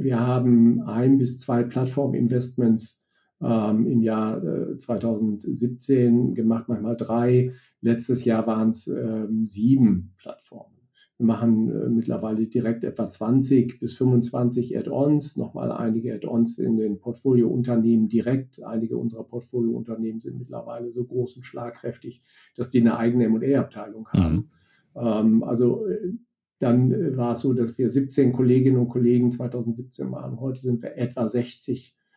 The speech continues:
Speaker 1: Kollegen und Kolleginnen. Wir haben mittlerweile drei Milliarden, äh, Assets under Management. Also wir haben uns tatsächlich, ähm, entwickelt und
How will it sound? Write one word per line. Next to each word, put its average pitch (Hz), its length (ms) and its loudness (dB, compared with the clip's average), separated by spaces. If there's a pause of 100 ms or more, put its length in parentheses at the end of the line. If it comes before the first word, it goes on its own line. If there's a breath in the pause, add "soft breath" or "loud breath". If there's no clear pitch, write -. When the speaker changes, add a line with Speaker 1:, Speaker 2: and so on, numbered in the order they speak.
(260)
Speaker 1:
Kollegen 120 440 4
und 117 140 -2
Kolleginnen. 120 840 -2
Wir - 100 -8
haben 127 160 -4
mittlerweile 123 460 -4
drei 135 260 2
Milliarden, 113 640 2 (420)
äh, 135 80 -2
Assets 123 520 0
under 120 200 2
Management. 117 800 2 (800)
Also 139 240 4
wir 131 160 6
haben 143 240 6
uns 123 280 4
tatsächlich, 120 720 0 (340 soft breath)
ähm, 110 540 2
entwickelt 131 520 2
und 127 380 2